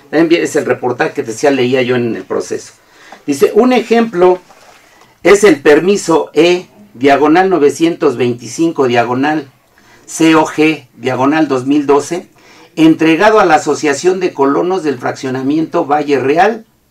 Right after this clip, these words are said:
A C, en el Fraccionamiento Valle Real de Zapopan, Jalisco. Aquí la luz de los ciento treinta y nueve colonos la vende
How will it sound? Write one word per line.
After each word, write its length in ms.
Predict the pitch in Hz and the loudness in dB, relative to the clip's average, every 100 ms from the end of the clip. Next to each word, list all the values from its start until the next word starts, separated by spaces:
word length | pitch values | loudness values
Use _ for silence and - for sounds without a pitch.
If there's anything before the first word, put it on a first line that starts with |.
| - | -2
A 160 | 147 156 | 0 2
C, 360 | - 196 247 - _ - - - | 0 -2 -2 -12 _ -20 -20 -6
en 120 | 135 | 0
el 100 | 139 | 2
Fraccionamiento 760 | 147 - 143 135 151 175 180 147 | 2 0 0 0 2 0 0 -2
Valle 260 | 156 160 139 | -2 -2 -2
Real 460 | 139 165 190 - | 0 0 -2 -6
de 180 | - 123 | -8 -6
Zapopan, 580 | 123 127 139 151 - 120 | -2 -2 -2 -4 -4 -6
Jalisco. 580 | - 113 110 - - - _ _ _ _ _ | -6 -10 -10 -16 -18 -20 _ _ _ _ _
Aquí 300 | - - 220 | -4 -2 -2
la 120 | 247 214 | 2 4
luz 360 | 175 175 - - - - - - - | 4 2 -2 -20 -20 -20 -20 -20 -2
de 120 | 131 | 2
los 160 | 139 139 | 2 2
ciento 440 | 196 214 214 202 | 0 -2 0 -2
treinta 340 | 151 135 127 135 | 0 -2 0 0
y 40 | |
nueve 280 | 156 175 160 | 2 0 -2
colonos 680 | 123 135 175 208 226 - - _ _ - | -2 0 0 0 -2 -6 -20 _ _ -12
la 260 | 120 139 | 0 0
vende 520 | 147 196 208 214 220 | 2 0 2 2 2